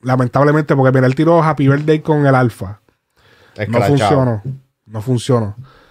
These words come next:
Speaker 1: Eh, tiró, ha tirado otros temas, no funcionan. Entonces es como que diablo,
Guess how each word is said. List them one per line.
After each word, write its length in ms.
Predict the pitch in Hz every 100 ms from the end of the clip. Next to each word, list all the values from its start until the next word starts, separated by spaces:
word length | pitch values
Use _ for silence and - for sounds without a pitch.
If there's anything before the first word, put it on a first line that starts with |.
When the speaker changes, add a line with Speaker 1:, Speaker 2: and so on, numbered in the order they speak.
| _ _
Speaker 1:
Eh, 500 | 123 123 123 117 113 110
tiró, 320 | 131 139 143
ha 80 | 143
tirado 280 | 156 165
otros 320 | 170 175 147 -
temas, 360 | 151 170 135
no 160 | 120 127
funcionan. 760 | - 151 - - 156 170 135 113
Entonces 480 | 117 131 160 143 139
es 20 |
como 240 | 160 151
que 100 | 131
diablo, 520 | 113 147 175 147 110